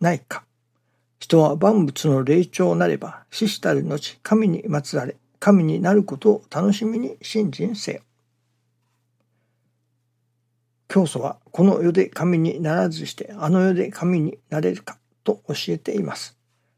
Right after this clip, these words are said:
神になるとは、霊長としての値打ちを発揮することです。牙城、牙欲を離れることです。そこには、霊徳、神徳が混然として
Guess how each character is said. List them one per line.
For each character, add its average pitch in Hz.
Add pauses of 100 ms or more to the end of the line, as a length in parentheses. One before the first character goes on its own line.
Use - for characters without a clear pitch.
(100)
神 220
に 165
な 196
る 170
と -
は、 - (220)
霊 190
長 185
と 170
し -
て 175
の 175
値 165
打 92
ち -
を 90
発 82
揮 -
す -
る 202
こ 170
と 214
で -
す。 - (520)
牙 143
城、 170 (120)
牙 170
欲 180
を -
離 165
れ 208
る -
こ 147
と 147
で 147
す。 - (500)
そ -
こ 180
に 143
は、 139 (140)
霊 190
徳、 -
神 185
徳 -
が - (120)
混 185
然 180
と -
し -
て -